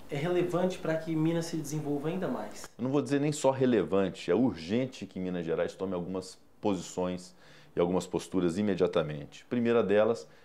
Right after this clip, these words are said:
Speaker 2: é retomar o crescimento econômico do estado, criar em Minas Gerais um ambiente de desenvolvimento econômico, do pequeno empreendedor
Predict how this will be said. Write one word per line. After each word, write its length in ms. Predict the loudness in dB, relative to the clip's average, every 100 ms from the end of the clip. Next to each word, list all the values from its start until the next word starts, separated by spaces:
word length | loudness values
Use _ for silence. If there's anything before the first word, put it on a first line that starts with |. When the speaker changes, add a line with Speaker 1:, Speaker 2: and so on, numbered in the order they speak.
| -8
Speaker 2:
é 80 | -2
retomar 340 | 0 2 2
o 40 |
crescimento 640 | 2 -2 -2 -4 -2 -2 -4
econômico 800 | -4 -4 -4 -2 -2 -2 -6 -6
do 80 | -8
estado, 500 | -6 -2 0 -2 -8 -18 -20 -18
criar 300 | 0 2 4
em 60 | 2
Minas 240 | 0 0
Gerais 340 | 0 2 0
um 100 | 0
ambiente 480 | -2 -2 -2 -4 -6
de 60 | -8
desenvolvimento 720 | -6 -2 0 0 0 -2 -2
econômico, 640 | -2 -2 0 0 -2 -6 -12 -14 -12
do 80 | -8
pequeno 400 | -4 -2 2 2
empreendedor 720 | 2 0 0 0 2 2 2